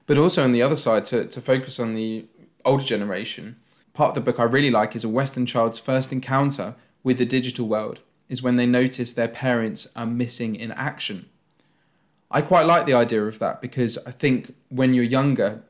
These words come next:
you get a lot of stick, a lot of criticism from the older generation for using your phone. But now I'm beginning to realise with a lot of my friends,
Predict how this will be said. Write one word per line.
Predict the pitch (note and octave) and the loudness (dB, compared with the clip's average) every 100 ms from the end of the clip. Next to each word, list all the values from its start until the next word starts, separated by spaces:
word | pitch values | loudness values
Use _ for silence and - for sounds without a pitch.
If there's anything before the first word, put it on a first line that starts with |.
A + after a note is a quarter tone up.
| _ | _
you | B2 | -8
get | A2+ B2 - - | 0 0 -2 -4
a | B2 | 0
lot | B2+ C3+ C3 - | 2 4 2 2
of | B2 | -4
stick, | - A2+ G2+ - - _ - | -6 -4 -8 -10 -20 _ -8
a | B2 | 0
lot | B2+ - | 2 2
of | - | -2
criticism | - C3+ - B2+ A#2 A2 | -2 -2 0 -4 -4 -6
from | A2+ A2+ | -8 -8
the | A2+ | -2
older | A2 A2 | -2 -4
generation | - G#2+ A2 A2 A2 G#2 A2 | -8 -8 -4 -6 -6 -10 -10
for | - | -8
using | A2 A2+ A2 | -4 -4 -4
your | A2 | -6
phone. | A2 A2+ G2+ A2 B2+ _ _ _ _ _ - | -6 -6 -6 -10 -16 _ _ _ _ _ 2
But | C#3+ | 4
now | D3+ F#3+ G3+ | 4 2 2
I'm | E3 | 2
beginning | C#3 C#3+ C#3 B2+ | 0 0 0 -2
to | B2 | -2
realise | B2+ D3+ C3 D2 D2 B2 | 0 2 2 0 -4 -6
with | B2 A#2+ | -4 0
a | |
lot | C3+ D#3 | 0 0
of | C3+ | 0
my | B2+ A#2 | 0 0
friends, | A#2 - B2+ A2+ G2+ - - - | -2 0 0 0 -2 -8 -12 -14